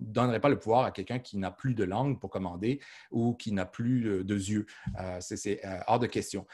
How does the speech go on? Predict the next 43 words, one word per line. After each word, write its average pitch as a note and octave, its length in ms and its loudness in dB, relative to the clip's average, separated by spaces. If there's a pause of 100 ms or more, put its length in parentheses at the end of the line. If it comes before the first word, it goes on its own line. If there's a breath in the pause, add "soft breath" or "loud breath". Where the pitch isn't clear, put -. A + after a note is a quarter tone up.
(120)
De A#2+ 80 6
même F3 300 6
aussi, G3+ 440 4
si, G#3 640 0
euh, A#2+ 220 2
on B2+ 100 4
devait, D3+ 560 6
euh, A2+ 200 2
les, B2 320 4
les G#2+ 500 0
tonsurer, D3+ 640 4
euh, G2 260 -2
parce - 240 -8
qu'à A#2+ 100 0
un A2+ 40 0
moment B2 120 4
donné, E3 340 4 (200 loud breath)
on A2 120 0
va, A2+ 380 6
euh, G2 80 0
proposer C3+ 360 0
cette A#2+ 200 0
alternative G#2+ 800 0 (440 loud breath)
euh, G2+ 760 0
pour A2+ 140 0
se - 80 0
débarrasser A2 560 2
de, G#2+ 220 2
de, G2 200 0
de F#2+ 120 -2
rivaux A2 560 4
qui - 200 -6
pourraient A2+ 400 2
très A2+ 160 -2
bien A#2 120 2
devenir, A#2 440 2
euh, F#2+ 160 2 (300 loud breath)
euh, F#2+ 300 -2
les, G2+ 200 0
les, F#2+ 440 0
les F#2+ 140 0
prochains A2 300 0
rois, A#2+ 380 4